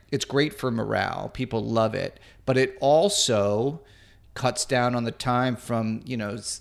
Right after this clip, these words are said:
Sally and Jack heading downstairs to go to the local deli to get their food, which might take thirty minutes out of their day, and, you know, they could spend that thirty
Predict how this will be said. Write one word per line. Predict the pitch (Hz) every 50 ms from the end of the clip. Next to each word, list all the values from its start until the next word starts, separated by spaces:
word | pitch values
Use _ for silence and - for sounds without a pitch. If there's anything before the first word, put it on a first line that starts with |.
| - - -
Sally | - - - - 127 123 123 127 127 127 127 131 120 113
and | 117 113 117
Jack | 113 113 127 135 143 143 135 123 117 110 - - - - _ - - -
heading | 110 123 131 131 131 123 110
downstairs | 123 120 117 117 117 117 - - - 135 135 135 131 127 123 -
to | - 123
go | 113 120 117
to | 117
the | 107 117 113
local | 113 123 123 117 113 113
deli | 113 107 135 131 139 147 147 120 107 110 110 110 123 123 - - - - - - - - -
to | - 135
get | 110 131 123 117
their | - 120 113 110
food, | - - 190 202 165 123 117 117 113
which | 110 123 127 123 -
might | 127 120 120 120 127 123 - -
take | - 123 113 113 110 -
thirty | - - - 131 123 123 123
minutes | 120 127 123 117 113 - -
out | 113 110
of | 110 101
their | - 87 -
day, | - - 151 156 143 120 110 110 127 135 139 - - - - - - - - - - - - - -
and, | 123 117 113 113 113 113 110 110 110 110 110 110 - - -
you | - 135 117
know, | 107 98 107 107 107 - - - _ - - - - - - - -
they | 131 127
could | 110 127 117
spend | - - 143 131 123
that | 120 110 -
thirty | - - 131 123 123 120 120 123 -